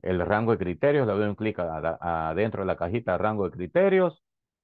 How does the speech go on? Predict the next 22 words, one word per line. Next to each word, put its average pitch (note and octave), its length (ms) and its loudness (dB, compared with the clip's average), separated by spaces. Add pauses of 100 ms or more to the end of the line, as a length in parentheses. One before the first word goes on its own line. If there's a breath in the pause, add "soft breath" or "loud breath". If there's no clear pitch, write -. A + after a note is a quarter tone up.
(560)
y D#3+ 360 0
observo C#3 600 0
que B2 120 -4
me G2+ 140 -2
dice C3+ 400 -2
J B2 360 -2
cinco C3+ 320 -2
a A2 40 2
la F#2 140 2
P G2 140 0
seis. D2 320 -4 (1040)
Aquí C3+ 260 -4
viene A#2 280 2
ya F#2+ 100 2
un F2+ 120 -4
problema, A2+ 600 -2
porque B2+ 580 2
este G2+ 200 -2
rango A#2+ 500 -2
que F2 200 -4
me F2 120 -2
eligió B2+ 560 2